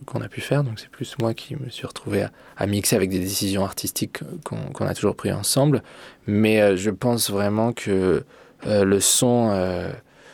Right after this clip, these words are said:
de nos disques, euh, de nos albums est la résultante, euh, euh, directe de mon inexpérience, euh, en termes de règles d'ingénieur du son et, et donc de,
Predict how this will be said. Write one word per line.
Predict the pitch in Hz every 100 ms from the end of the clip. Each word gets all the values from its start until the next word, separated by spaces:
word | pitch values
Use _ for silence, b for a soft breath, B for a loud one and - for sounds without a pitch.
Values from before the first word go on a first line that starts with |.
| b -
de | 110 113 98
nos | 95 98 98 90 82
disques, | 82 110 147 143 - 98
euh, | 90 90 87 87
de | -
nos | 107 104
albums | 92 92 117 135 120 -
est | 98 117 117
la | 101
résultante, | 92 107 113 113 107 - 131 131 -
euh, | 95 92 92 - b b b b _
euh, | - 87 - -
directe | 92 107 110 135 - - -
de | 117 107 101
mon | 98 98 95 98
inexpérience, | 113 113 107 - 101 101 107 107 107 - -
euh, | 139 - B B B B B
en | 104 98
termes | - 107 101 95 92
de |
règles | 92 92 104 110 95 92 90
d'ingénieur | 92 95 92 95 92
du | 92
son | - 135 135 127
et, | 80 98 98 95
et | 98
donc | 107 127 123
de, | 107 98 92